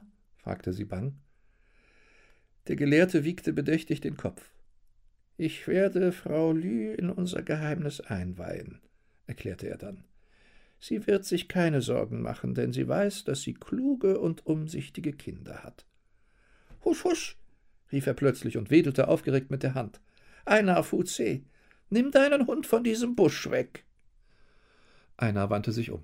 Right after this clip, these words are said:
Tatsächlich, Odin wollte schon wieder an einer Beerenranke naschen, vermutlich um sich für die Reise zu stärken. Aber warum regte sich Großvater Hui darüber so auf? Wollte er die Früchte für sich behalten? Schnell nahm Einar den kleinen Foxterrier auf seinen Arm.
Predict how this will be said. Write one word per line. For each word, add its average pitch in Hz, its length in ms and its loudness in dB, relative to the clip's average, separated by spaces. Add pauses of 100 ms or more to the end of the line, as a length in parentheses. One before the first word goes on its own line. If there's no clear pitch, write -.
(120)
Tatsächlich, - 840 -8 (260)
Odin 160 320 4
wollte 135 180 4
schon 139 300 -2
wieder 190 260 4
an 180 100 0
einer 180 200 0
Beerenranke 98 640 0
naschen, - 300 -14 (420)
vermutlich 135 480 0
um 113 80 -4
sich - 160 -12
für 107 80 0
die 107 80 0
Reise 123 400 2
zu - 100 -10
stärken. - 480 -6 (840)
Aber 117 200 -4
warum 127 240 -2
regte 135 300 -2
sich 131 140 -6
Großvater 131 480 -2
Hui 147 140 0
darüber 127 340 0
so 104 160 -2
auf? 233 280 -4 (920)
Wollte 117 260 0
er 104 60 0
die 101 100 -4
Früchte - 300 -2
für 82 140 -6
sich 95 220 -12
behalten? 185 520 -6 (720)
Schnell 127 320 4
nahm 131 240 2
Einar 135 320 0
den 139 160 -2
kleinen 135 280 0
Foxterrier 139 520 -4
auf 123 80 -8
seinen 156 240 -4
Arm. 85 300 -14